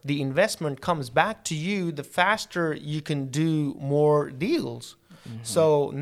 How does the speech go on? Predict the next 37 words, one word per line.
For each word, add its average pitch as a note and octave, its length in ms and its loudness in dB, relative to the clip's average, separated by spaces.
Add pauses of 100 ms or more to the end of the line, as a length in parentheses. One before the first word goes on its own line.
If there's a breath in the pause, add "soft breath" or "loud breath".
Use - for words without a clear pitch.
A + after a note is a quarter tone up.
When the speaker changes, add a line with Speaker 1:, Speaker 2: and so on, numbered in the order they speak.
Speaker 1:
never C#4+ 200 2
let G3+ 280 0
your D3 440 2 (240)
real D#3 300 0
estate, C#3 560 -4
you D3 140 -6
know, C#3+ 100 2
if, C#3+ 140 0 (280)
as, C#3 220 2 (100)
uh, - 180 -8 (220)
but F3+ 160 10
if C#3 200 0
there's C#3+ 200 6
something C3+ 240 0
wrong D#3+ 240 6
with C3 140 0
it, A#2+ 160 -2
you C#3 80 -2
know, A#2+ 200 -2
hold F3+ 280 4
it. C3 160 -2
But C#3+ 240 2
if C#3+ 240 -8
you C#3+ 320 -4 (160)
think F#3+ 400 0
that C3+ 160 2
holding, D3 600 -2 (440 soft breath)
uh, C3 720 0
is C3+ 200 -4
not B2+ 360 -2
good C#3+ 420 6
and C3 180 -4
you C3+ 140 -4
do C3+ 220 -4
your C#3 120 -4
numbers C3 460 -2
right, E3 340 4